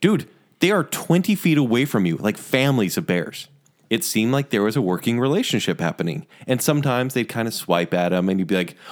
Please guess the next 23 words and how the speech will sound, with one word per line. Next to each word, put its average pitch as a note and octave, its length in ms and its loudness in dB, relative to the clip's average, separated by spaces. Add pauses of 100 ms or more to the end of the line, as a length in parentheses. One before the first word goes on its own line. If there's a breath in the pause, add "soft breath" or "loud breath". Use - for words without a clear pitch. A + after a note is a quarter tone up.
"Oh, G#3 300 2 (240 loud breath)
stop - 500 -2
it." - 300 -2 (300 loud breath)
And A#2+ 180 2
this C#3+ 120 0
is A#2+ 120 0
his G2+ 120 -2
own A2+ 200 2
video. A#2+ 280 2
Like, F2 160 0
no A2+ 120 2
one's G#2+ 180 0
making F#2+ 260 0
fun A2+ 200 -2
of F2 80 -2
him. E2+ 120 0
You're F2 120 -2
going, F2 240 0 (440 soft breath)
"Please A#2 280 -2
get A#2 120 -2
out E2 160 0
of D#2+ 60 -2
there. F#2+ 320 -2